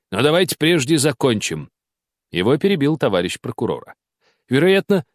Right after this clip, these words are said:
было бы лучше, если бы этот молодой человек назвал имя того, кого он считает преступником прямо сейчас. «Если господин товарищ прокурора придает значение показаниям Жозефа Рультабиля,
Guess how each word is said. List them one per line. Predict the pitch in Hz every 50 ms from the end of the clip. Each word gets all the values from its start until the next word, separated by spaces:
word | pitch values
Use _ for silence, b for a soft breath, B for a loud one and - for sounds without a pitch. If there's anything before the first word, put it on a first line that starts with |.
| _ -
было | - 135 160 175 170
бы | 170
лучше, | 170 170 175 160 - 214 220
если | 208 180 143 - 147
бы | 139 143 147
этот | 131 139 135 -
молодой | 131 127 131 135 131 123 117 104
человек | - - 101 107 113 143 160 -
назвал | - 202 185 151 190 190 175 _ -
имя | 185 214 202 175 127 110
того, | - 107 101 110 135 165
кого | 160 - 135 123 131
он | 135 123
считает | - - 120 - 104 101 107 -
преступником | - 180 170 - - - 226 - - 151 120 139 127 110
прямо | - - 135 151 175 196 202 -
сейчас. | - - 202 185 - - - - - - - _ _ _ _ _ _ _ _ _ _ _ _ _ -
«Если | - 80 101 117 - 135 139
господин | 147 151 135 - - 147 147 156 165 160 123
товарищ | 143 147 156 160 156 147 127 -
прокурора | - 143 147 123 - 156 156 160 160 156 135
придает | - 143 147 143 147 151 147 151 120
значение | 113 143 147 131 - 151 156 156 151 143
показаниям | - 120 - 147 143 123 147 147 147 143 143 131
Жозефа | 110 131 135 123 143 131 - 135 131
Рультабиля, | 139 147 151 135 160 151 139 147 147 147 147 147 127